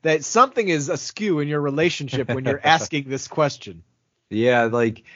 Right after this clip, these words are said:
Speaker 2: your priorities are, are out of whack when you're asking about your ties. Guys,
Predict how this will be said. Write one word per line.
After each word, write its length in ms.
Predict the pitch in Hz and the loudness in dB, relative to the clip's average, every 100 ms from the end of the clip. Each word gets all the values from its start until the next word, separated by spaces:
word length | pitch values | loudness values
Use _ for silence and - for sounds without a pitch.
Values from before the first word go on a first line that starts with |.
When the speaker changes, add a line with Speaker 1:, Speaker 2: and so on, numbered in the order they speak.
| - | -10
Speaker 2:
your 280 | 117 127 135 | 0 2 2
priorities 680 | - 131 127 135 127 120 107 | 2 4 4 4 4 0 -2
are, 680 | 110 104 104 78 104 101 101 | -2 -2 -4 -6 -4 -2 0
are 60 | |
out 160 | 104 101 | 0 0
of 100 | 95 | -2
whack 420 | 101 90 85 - | 0 0 -2 -6
when 240 | 104 98 | -6 -4
you're 140 | 95 92 | -2 -2
asking 340 | 92 92 107 | -2 -4 -6
about 260 | 90 90 82 | -4 -4 -4
your 140 | 85 | -6
ties. 460 | - 98 85 85 - | -6 -2 -2 -2 -2
Guys, 560 | 110 120 135 139 - | 2 4 4 0 -4